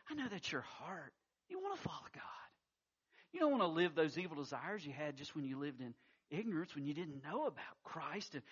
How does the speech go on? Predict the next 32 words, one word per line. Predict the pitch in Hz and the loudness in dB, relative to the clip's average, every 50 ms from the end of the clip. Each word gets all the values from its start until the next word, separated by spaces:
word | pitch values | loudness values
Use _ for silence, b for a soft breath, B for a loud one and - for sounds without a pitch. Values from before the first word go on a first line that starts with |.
| B B B | B B B
His | - 220 208 - | 0 0 0 0
forgiveness | - 160 156 123 117 147 190 226 233 254 262 - | -2 -4 -4 -4 0 0 0 2 2 2 0 0
and | 220 190 | 0 0
His | 156 143 147 - - | 0 0 -2 -2 -4
power | - - 156 180 214 247 269 277 277 | 2 4 8 8 8 8 8 8 6
and, | 233 156 139 - - | 6 4 2 -2 0
and | 165 160 | 0 0
His | 160 147 | 4 8
Holy | 185 233 269 262 196 | 8 8 10 10 6
Spirit. | - - - - - - 262 302 285 247 202 - B B B B B B B B | 4 4 -2 -2 -2 0 2 4 4 4 2 0 B B B B B B B B
You | 196 254 311 320 311 | 2 4 4 4 4
want | 277 262 277 285 277 | 4 6 6 6 8
to | 247 202 - - | 6 4 4 4
be | 262 285 277 247 | -4 -2 0 0
His, | 196 226 277 311 302 285 214 170 156 147 | 0 0 0 0 2 2 2 2 0 -2
and | 165 165 | 0 0
you | 214 269 285 | 0 2 4
want | 294 302 302 | 4 6 4
to | 277 | 4
belong | 208 170 208 240 269 302 320 320 262 | 4 2 0 2 4 4 4 2 2
to | 277 | 2
Him, | 233 240 233 202 180 170 | 2 2 4 2 2 2
and | 170 196 | 2 2
you | 247 285 | 2 4
want | 320 311 285 254 | 6 6 6 6
to | 254 | 4
lead | 254 285 302 285 - | 2 2 -2 -4 -6
Jesus. | 214 277 311 311 294 226 202 - B B B B - | -6 -4 -2 -2 0 -2 -2 -4 B B B B 2
I | 311 | 4
know | 320 311 | 4 4
you | 311 320 | 4 2
do." | 330 349 359 359 339 339 320 262 202 | 0 0 0 0 0 0 0 -2 -4